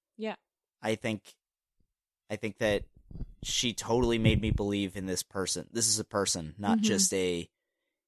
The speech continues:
Speaker 2: um, you know, she's not just a, a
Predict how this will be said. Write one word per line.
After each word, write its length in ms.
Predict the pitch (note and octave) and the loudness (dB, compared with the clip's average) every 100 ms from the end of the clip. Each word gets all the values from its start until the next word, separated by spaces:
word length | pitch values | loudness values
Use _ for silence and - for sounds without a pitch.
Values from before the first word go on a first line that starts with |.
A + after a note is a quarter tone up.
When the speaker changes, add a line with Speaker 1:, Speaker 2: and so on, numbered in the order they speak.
| _ _ | _ _
Speaker 2:
um, 480 | - E2+ D#2 C#2 D#2 _ _ _ _ _ _ _ _ _ _ _ _ _ _ _ _ - | -6 -4 -2 -6 -12 _ _ _ _ _ _ _ _ _ _ _ _ _ _ _ _ -8
you 100 | A#2+ | -4
know, 200 | F2 D2+ | -4 -6
she's 240 | - - G#2+ | -4 -4 -2
not 180 | F#2 - | -4 -4
just 220 | F2+ - | -6 -4
a, 160 | D#2 - _ _ | -4 -8 _ _
a 340 | F2 D#2+ C#2 | -10 -8 -8